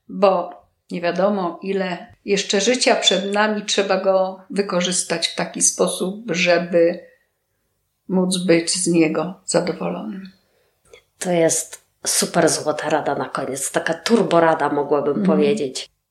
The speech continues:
Speaker 2: Dziękuję ci bardzo pięknie za ten taki czas do pomyślenia sobie trochę o diagnozie potrzeb, trochę o tym, jak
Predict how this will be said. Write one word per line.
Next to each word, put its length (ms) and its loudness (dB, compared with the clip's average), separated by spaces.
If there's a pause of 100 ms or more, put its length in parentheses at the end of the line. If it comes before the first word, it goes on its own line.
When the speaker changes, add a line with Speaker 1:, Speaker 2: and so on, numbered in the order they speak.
(240)
Speaker 2:
Dziękuję 420 2
ci 120 -4
bardzo 280 -2
pięknie 640 -4 (240)
za 720 4 (680)
ten 280 2
taki 360 -8
czas 540 -2
do 120 0
pomyślenia 840 2
sobie 600 -2 (1120)
trochę 360 2
o 80 0
diagnozie 520 0
potrzeb, 720 -4 (640)
trochę 360 2
o 100 -2
tym, 580 0 (460)
jak 500 -2